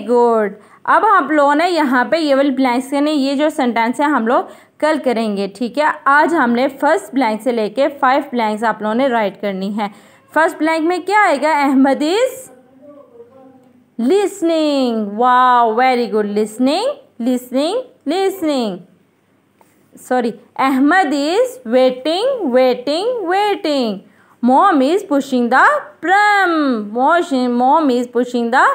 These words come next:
pram. ब्लैंक में भी आएगा pushing, pushing, pushing. Sana is touching the floor.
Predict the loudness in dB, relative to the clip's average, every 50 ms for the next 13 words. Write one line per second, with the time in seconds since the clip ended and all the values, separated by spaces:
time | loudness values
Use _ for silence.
0 | -2 -8 -18 -20 _ _ _ _ -2 0 2 2 2 2 2 2 2 2 0 0
1 | 0 0 0 0 0 0 -2 -2 -2 0 0 2 2 0 0 0 0 0 2 0
2 | 0 -2 -2 0 0 0 0 0 -2 -2 -2 0 0 -2 -2 -4 -6 -8 -4 0
3 | 0 0 0 0 -2 -2 -2 -2 -2 -4 -4 -6 -8 _ -2 0 0 0 0 -2
4 | -2 -2 -2 -2 -4 -6 -12 -20 _ _ _ _ _ _ _ -10 -4 -2 0 2
5 | 2 2 2 2 2 0 0 0 -2 -4 -4 -2 0 0 0 0 -2 -2 -2 0
6 | 0 0 0 0 -2 -4 -2 0 2 4 4 4 4 4 4 4 4 2